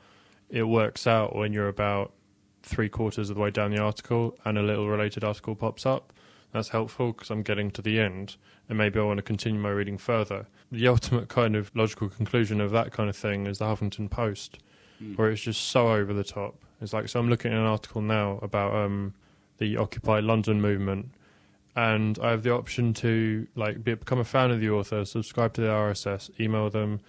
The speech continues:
Speaker 1: follow them, like them. I can share the article on Twitter, Facebook, email, Google Plus One. I can add it to a collection. There's topics of ninety-nine percent, Church of England, Graham Knowles, Op-, Occupy London, Saint Paul's.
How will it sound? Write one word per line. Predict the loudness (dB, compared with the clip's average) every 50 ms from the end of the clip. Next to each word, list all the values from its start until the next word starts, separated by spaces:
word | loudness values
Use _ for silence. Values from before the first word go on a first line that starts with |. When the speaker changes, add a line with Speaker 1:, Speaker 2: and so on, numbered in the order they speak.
| -20 -20 -20 _
Speaker 1:
follow | _ -4 0 2 2 4
them, | 2 2 0 0 0 -2 -4 -6 -6 -2
like | 0 0 0 0 -4 -6
them. | -4 -4 -4 -2 -4 -6 -8 -14 -20 -20 -20 _ _ _
I | -4
can | -2 0 0
share | 0 2 4 4 4
the | 6 4 2
article | 2 0 -2 -2 0 0
on | 0 0
Twitter, | -2 -2 -2 -2 -2 -4
Facebook, | -6 -2 0 0 0 -2 -2 -4 -6 -4
email, | -2 -2 0 2 2 0 0 -2
Google | 0 0 0 0 0 -2 -4
Plus | -2 -4 -4 -4 -4 -4
One. | -2 -2 0 0 -2 -2
I | -2
can | 0 0
add | 0 0
it | -2 -2
to | -2 -2
a | -2
collection. | -4 -4 -4 -4 -4 -4 -6 -10 -8 -8 -6 -6 -8 -10 -14 -20 -20 -20 -20 -20 -20 _ _ _ -16
There's | -4 0 0 0 0 -2
topics | -8 _ 0 0 0 2 0 -2 -2 -4 -8 -6 -2
of | -2 -2 -2 -6 -10 _ -4
ninety-nine | 0 2 2 2 2 2 2 2 2 0
percent, | -2 -6 -2 0 0 2 2 0 -2 -2
Church | 0 0 0 0 -2
of | -2 0
England, | 2 2 2 2 2 0 0 -2 0
Graham | 0 2 2 2 2 2 0
Knowles, | 0 0 -2 -2 -4 -6 -10 -12 -16 -10 _
Op-, | -2 -2 -2 -2 -10 -6 -6
Occupy | -6 -4 -4 -6 -2 -2 -2 0
London, | 0 0 -2 -2 -2 -6 -6
Saint | -6 -4 -4 -4 -4 -4
Paul's. | -6 -4 -4 -4 -4 -4 -6 -8 -12 -16